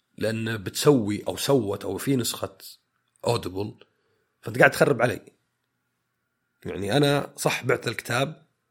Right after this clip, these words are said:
بس ما أبغى اثنين في واحد، ما أبغى يكون كتاب صوتي وكتاب يقرأ.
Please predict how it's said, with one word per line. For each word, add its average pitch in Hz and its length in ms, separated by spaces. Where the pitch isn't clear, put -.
بس - 100
ما 151 60
أبغى 127 120
اثنين 117 220
في 110 120
واحد، 110 300
ما 113 60
أبغى 117 200
يكون 101 500
كتاب 107 240
صوتي 120 680
وكتاب 117 680
يقرأ. - 560